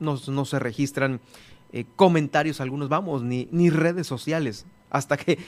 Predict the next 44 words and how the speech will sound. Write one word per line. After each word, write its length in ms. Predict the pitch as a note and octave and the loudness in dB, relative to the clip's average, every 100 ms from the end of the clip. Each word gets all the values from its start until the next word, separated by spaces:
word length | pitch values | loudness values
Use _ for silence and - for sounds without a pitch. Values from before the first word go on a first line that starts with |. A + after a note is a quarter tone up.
| - | -6
nos 220 | D3 D3+ | 0 4
avisa 260 | D3 F3+ F#3+ | 4 4 4
la 60 | |
autoridad, 420 | D#3 C#3 C3 D3+ D#3+ | 4 2 2 2 6
"Ah, 180 | - F#3 | 6 6
pues 160 | E3+ | 2
tembló", 300 | - D3 F3+ | -2 2 4
pero 160 | F3 E3 | 6 4
tembló 480 | D#3 C3+ D#3 E3 D#3 - - - | 4 4 8 10 8 0 -14 -6
en 200 | B2 A#2+ | -4 -2
el 80 | |
Golfo 320 | C3 D3+ C#3+ B2 | 0 -2 0 -2
de 120 | A#2 | -2
California, 600 | G#2+ A2 E3 F3 E3+ G3 - | -4 0 2 2 2 -2 -10
ahí 200 | - A2+ | -10 -8
en 100 | A#2+ | -6
el 80 | A2+ | -2
mar, 220 | C3 E3 | -2 -2
pues 160 | B2+ G#2+ | -8 -8
bueno, 160 | A#2+ | -6
es 140 | C3 - | -6 -4
como 260 | C#3+ B2+ | -4 -2
nos 240 | B2+ A#2 A#2+ | -4 -6 -6
enteramos, 680 | A#2 C3 C3 C#3 B2 A#2 | -4 0 2 4 2 0
¿no? 200 | A2+ D3+ - - - - | 0 -2 -4 -20 -18 -4
Con 160 | B2 | -2
este 240 | C3 - B2 | -2 -4 -4
servicio, 420 | A#2+ B2+ C3 C#3 | -4 -4 0 2
del 240 | D#3+ G#3+ | 4 4
Servicio 380 | D3 A#2 B2 B2 | 4 -2 -2 -4
Sismológico 760 | B2 A2+ A2+ A#2+ A#2+ B2 B2 A2 - - - | -4 -4 -2 -2 -2 -2 -2 -2 -10 -16 -4
Nacional. 600 | C#3 D3 C3+ B2 G#2+ A2+ - - - | 2 4 4 0 -2 -6 -12 -20 -2
Vamos 220 | - A#3+ G3 | 4 6 8
a 60 | |
más 160 | G3+ F#3 | 8 6
información. 500 | F3+ E3 D3 D3 C#3+ | 6 4 4 2 2
Oigan, 260 | - B3 B3 | 6 8 8
¿recuerdan 420 | A3+ - D4 B3+ | 8 4 4 4
ustedes 460 | G#3 - G#3+ G#3 - | 4 4 6 4 4
que, 540 | F#3 F#3+ G3 G3+ D#3 | 4 8 10 8 6
eh, 60 | D3 | 2
pues, 200 | C#3 B2+ | 0 0
se 300 | C3 C3 B2+ | 2 2 2
manifestaron 720 | C3 C3 B2+ A#2 E3+ E3+ E3+ | 0 0 -2 2 4 6 4